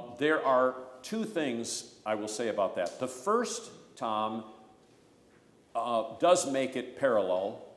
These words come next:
to this. I mean, Moses' sins, his failings, and his shortcomings do not allow him to lead the children of Israel into the promised land.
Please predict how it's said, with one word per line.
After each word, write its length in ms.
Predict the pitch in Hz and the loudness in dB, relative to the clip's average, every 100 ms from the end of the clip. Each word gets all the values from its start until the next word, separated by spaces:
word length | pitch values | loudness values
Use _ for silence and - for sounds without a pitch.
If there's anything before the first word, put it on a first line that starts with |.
| - - | -20 -16
to 100 | - | -10
this. 380 | 92 87 90 - | -6 -6 -6 -4
I 60 | 101 | -4
mean, 160 | 104 - - - - - - - - - - - | -6 -8 -18 -20 -20 -20 -20 -20 -20 -20 -20 -12
Moses' 680 | 104 120 147 143 135 - - | -2 2 4 2 -2 -4 -6
sins, 540 | - 127 120 120 120 | -6 -4 -2 -2 -4
his 200 | 117 110 | -6 -8
failings, 540 | - 120 110 107 107 107 | -4 -2 -2 -4 -8 -10
and 100 | 92 | -12
his 100 | 92 | -12
shortcomings 680 | - 123 123 - 87 90 - | -6 -4 -4 -10 -12 -12 -12
do 100 | 101 | -6
not 240 | 107 113 | -4 -2
allow 420 | 110 98 107 113 | -2 0 2 2
him 360 | 117 139 113 95 | -2 -6 -8 -8
to 80 | 98 | -12
lead 340 | 92 104 104 - | -8 -6 -6 -8
the 60 | |
children 340 | - 104 92 92 | -10 -10 -8 -10
of 100 | 90 | -10
Israel 300 | 90 95 85 | -10 -10 -12
into 160 | 85 | -12
the 40 | 80 | -14
promised 460 | - 90 82 - | -10 -10 -10 -12
land. 260 | 101 82 | -12 -12